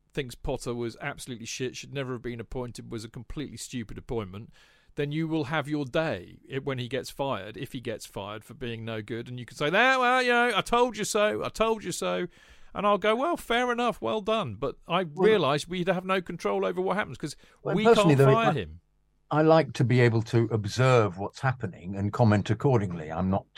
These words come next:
Speaker 2: um, I think with Benitez, we were allowed to be, um, keen on him not ever being, um, uh, given the job in the first place because of his negative comments about Chelsea supporters and the
Speaker 1: Mm.
Speaker 2: club,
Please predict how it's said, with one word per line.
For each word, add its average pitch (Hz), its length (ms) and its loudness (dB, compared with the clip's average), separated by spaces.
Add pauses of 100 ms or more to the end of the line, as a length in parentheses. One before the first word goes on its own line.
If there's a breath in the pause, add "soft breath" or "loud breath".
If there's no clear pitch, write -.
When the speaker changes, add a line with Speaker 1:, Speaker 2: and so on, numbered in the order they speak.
Speaker 2:
um, 90 260 -2 (380 soft breath)
I 117 60 2
think 147 180 4
with 120 160 4
Benitez, 117 500 4
we 104 140 0
were 92 180 0
allowed 101 420 4
to 87 100 -6
be, 80 300 -6 (420)
um, 82 400 0 (760 soft breath)
keen 107 360 8 (100)
on 90 200 0
him 92 220 0
not 95 220 2
ever 92 200 0
being, 85 400 -4 (160)
um, 80 380 -8 (1040)
uh, 80 300 -8
given 98 280 2
the 87 80 -2
job 82 400 2
in 85 100 -4
the 85 80 -8
first - 340 0
place 85 240 -4
because 90 340 -6
of 90 100 -4
his 85 200 -4
negative 92 640 0 (200)
comments 92 460 2
about 85 280 0
Chelsea 90 320 -4
supporters - 540 -6
and 82 140 -4
the 85 60 -8
Speaker 1:
Mm. - 60 -12
Speaker 2:
club, 110 280 -2